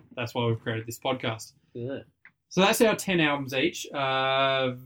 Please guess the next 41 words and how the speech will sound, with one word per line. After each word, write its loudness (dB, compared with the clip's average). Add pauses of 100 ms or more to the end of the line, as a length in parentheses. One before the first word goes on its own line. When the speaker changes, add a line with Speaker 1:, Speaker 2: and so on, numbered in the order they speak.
Speaker 1:
variety 2
of -2
different -8
stuff -6
there. -6
Everything. -6 (140)
I -8
think -6
we, -2 (160)
I -14
think -2
we 0
pretty -4
much -8
touched -16
on -6 (480)
every 0
genre 0
possible. -6 (260)
Speaker 2:
Just -20
about. -12 (160)
Speaker 1:
Um, 0 (120)
no -2
country. -2 (1120)
You -20
know. -20 (380)
Speaker 2:
You -16
know, -20 (120)
we're -14
not -10
gonna -14
get -6
there. -8 (340)
Speaker 1:
I 6
don't 10
think 4
that's 0
an, -2
I -6
don't -4
think -2